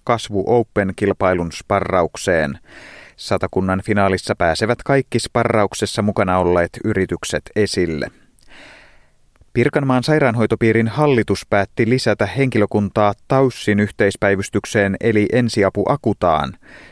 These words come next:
Yhden lääkärin, kahdentoista sairaanhoitajan ja kolmen osastosihteerin työpanoslisäykset tehdään kahdessa osassa, puolet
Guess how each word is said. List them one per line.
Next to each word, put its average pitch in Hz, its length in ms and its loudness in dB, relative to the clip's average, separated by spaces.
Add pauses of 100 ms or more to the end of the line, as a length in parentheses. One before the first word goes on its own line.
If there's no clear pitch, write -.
(120)
Yhden 98 360 0
lääkärin, 113 540 2
kahdentoista 110 580 0
sairaanhoitajan 110 800 2
ja 104 180 2
kolmen 107 420 2
osastosihteerin 104 1080 0
työpanoslisäykset 107 1200 0
tehdään 98 440 0
kahdessa 120 460 0
osassa, 104 460 -2 (480)
puolet 85 340 0